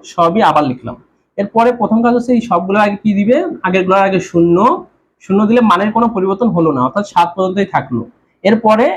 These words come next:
এই নতুনগুলোর আগে সবগুলা ওয়ান দিবে। তার মানে ওয়ান, ওয়ান, ওয়ান, ওয়ান। তার মানে দেখো, এটা ওয়ান দেওয়ার কারণে এটা হলো কত?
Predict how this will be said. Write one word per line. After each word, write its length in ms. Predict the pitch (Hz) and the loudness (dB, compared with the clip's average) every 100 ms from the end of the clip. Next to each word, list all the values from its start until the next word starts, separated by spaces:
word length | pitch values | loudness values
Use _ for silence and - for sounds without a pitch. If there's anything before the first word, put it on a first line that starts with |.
| - _ | -8 _
এই 140 | 240 269 | -2 0
নতুনগুলোর 480 | 240 233 190 202 208 | 0 0 0 0 0
আগে 100 | 190 | -2
সবগুলা 380 | 190 175 190 214 | -2 0 0 2
ওয়ান 240 | 143 143 131 | 2 2 0
দিবে। 200 | 120 87 _ _ _ _ | -2 -8 _ _ _ _
তার 120 | 151 151 | -2 -2
মানে 160 | 151 | 0
ওয়ান, 320 | 143 139 156 170 | 0 0 2 0
ওয়ান, 300 | 143 143 190 220 - | 0 0 0 -2 -4
ওয়ান, 200 | 143 175 202 - | -4 -4 -6 -10
ওয়ান। 160 | 135 113 _ _ _ _ | -10 -10 _ _ _ _
তার 100 | 180 | 0
মানে 160 | 233 254 | 2 2
দেখো, 260 | 196 - 202 269 190 | 0 0 -4 -4 -4
এটা 160 | 220 | -2
ওয়ান 200 | 190 196 | 2 2
দেওয়ার 160 | 214 226 | 0 0
কারণে 160 | 226 226 | 0 0
এটা 120 | 208 | -2
হলো 180 | 202 220 | 0 0
কত? 160 | 220 | 0